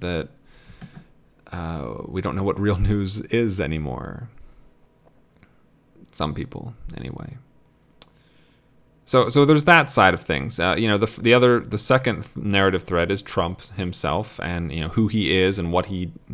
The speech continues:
represents and how he, uh,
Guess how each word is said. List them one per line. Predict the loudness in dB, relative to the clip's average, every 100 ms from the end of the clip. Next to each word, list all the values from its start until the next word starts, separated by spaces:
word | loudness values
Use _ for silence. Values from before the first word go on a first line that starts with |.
| -16 -16 -16
represents | -6 -4 -2 -4 -2 -4 -4 -6
and | -6 -6 -10 -20 -20 -20 _ _
how | -4 -2 0
he, | -2 -4 -2 -4 -8 -20 -20 -20 _ _ _ _ _ _ _ _ _ _ _ _ _ -14
uh, | -10 -8 -8